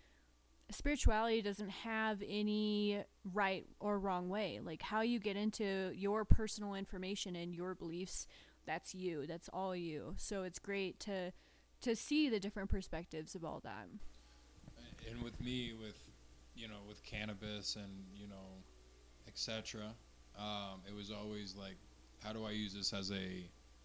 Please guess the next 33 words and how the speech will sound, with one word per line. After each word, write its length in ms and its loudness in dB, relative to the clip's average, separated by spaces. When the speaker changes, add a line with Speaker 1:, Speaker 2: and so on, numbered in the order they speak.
Speaker 2:
a 80 -12
tool 380 2
and 80 -2
not 160 -4
a 60 -8
toy? 280 -8
And, 720 -2
um, 420 -10
you 100 -10
know, 140 -8
I 60 -4
would 180 -8
take 300 -8
notes, 460 -8
and, 560 -8
uh, 320 -10
you 80 -12
know, 180 -10
as 140 -10
a, 400 -8
<clears throat> 340 -20
as 140 -6
an 80 -4
athlete, 480 -2
it 100 -4
would 100 -6
help 180 -4
me 120 -6
recover, 680 -4
you 80 -6
know, 100 -8
sleep 340 -6
better, 460 -6